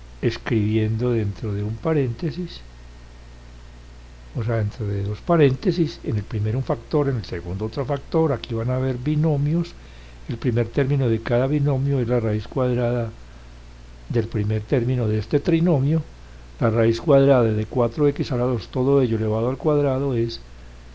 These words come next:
cuatro X a la dos. Ahora los signos, más, más por menos me da menos. Dieron signos distintos.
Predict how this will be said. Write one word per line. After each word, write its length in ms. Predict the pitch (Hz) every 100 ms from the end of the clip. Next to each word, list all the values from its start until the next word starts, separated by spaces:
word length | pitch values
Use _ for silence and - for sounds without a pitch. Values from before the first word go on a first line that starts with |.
| - - - -
cuatro 640 | - 120 113 107 - 123 113
X 400 | 104 - 113 -
a 80 |
la 160 | 104 104
dos. 420 | 156 202 123 - - - - - - - - - - - - - - - - - - - - - - - - - - - - -
Ahora 360 | - 110 107 120
los 200 | 117 107
signos, 500 | 196 147 98 95 - - - -
más, 720 | 113 113 120 180 175 - - - - - - - - - - - - - - - - - - - - - - - - - - -
más 460 | 139 123 127 113 87 -
por 160 | 117 104
menos 420 | 113 143 170 180
me 180 | 139 107
da 140 | 101
menos. 240 | 98 95 87 87 - - - - - - - - -
Dieron 480 | - 110 110 104 110
signos 300 | 101 110 113
distintos. 720 | 104 98 226 185 107 95 -